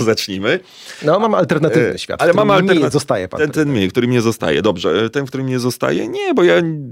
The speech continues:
Speaker 1: całe życie moje zawodowe, raczej zawodowe, jak już zostałem adwokatem, sobie postanowiłem, że nie będę pracował w niczyjej kancelarii, będę pracował dla siebie na swoje własne nazwisko, na Przemka Plewińskiego.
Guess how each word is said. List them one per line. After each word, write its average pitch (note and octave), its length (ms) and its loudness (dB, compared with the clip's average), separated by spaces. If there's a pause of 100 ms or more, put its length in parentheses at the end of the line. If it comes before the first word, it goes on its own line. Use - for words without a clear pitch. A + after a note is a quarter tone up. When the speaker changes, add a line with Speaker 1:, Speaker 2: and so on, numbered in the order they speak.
(200)
Speaker 1:
całe G3+ 340 4
życie D#3 680 -2 (540)
moje C#3+ 320 2
zawodowe, A#2 480 0
raczej A2+ 200 0
zawodowe, G#2 420 0
jak F#2 100 -4
już F#2+ 140 -8
zostałem F#2+ 340 -4
adwokatem, G2 680 -4 (340)
sobie G#2 240 2
postanowiłem, G2 540 -2
że F#2+ 100 -4
nie F#2+ 100 -2
będę F#2+ 220 -4
pracował F#2+ 380 -4
w F#2+ 40 -6
niczyjej F#2+ 340 -4
kancelarii, F#2+ 500 -4
będę G2 200 -8
pracował F#2+ 380 -8
dla F#2 140 -4
siebie F#2+ 260 -4
na F#2 100 -2
swoje F#2+ 320 -2
własne F2+ 320 -4
nazwisko, E2+ 460 -8
na E2 220 -4
Przemka F2+ 340 -4
Plewińskiego. F2 580 -4